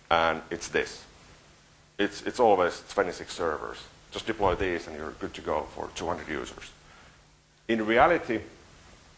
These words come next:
with one server, even having S Q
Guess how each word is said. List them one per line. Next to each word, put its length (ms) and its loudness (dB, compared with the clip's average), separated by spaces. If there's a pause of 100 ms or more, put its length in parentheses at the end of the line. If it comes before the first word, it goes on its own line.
(380)
with 200 2
one 240 4
server, 520 2 (380)
even 280 0
having 220 2
S 120 -4
Q 140 4